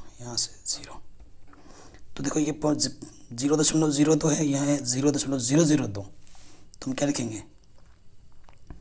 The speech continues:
चूँकि डी वन डी टू के बराबर नहीं है, अतः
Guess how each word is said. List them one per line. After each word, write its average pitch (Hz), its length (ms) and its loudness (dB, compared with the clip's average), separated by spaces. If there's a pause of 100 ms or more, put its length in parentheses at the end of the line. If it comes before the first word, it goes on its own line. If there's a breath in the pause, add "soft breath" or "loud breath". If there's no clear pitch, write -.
(540)
चूँकि 151 420 2 (1300)
डी 135 280 0
वन 131 300 -4 (300)
डी 123 220 -2
टू 131 140 -2
के 139 120 0
बराबर 127 360 0
नहीं 123 280 2
है, 104 200 -10 (2250)
अतः 120 340 -4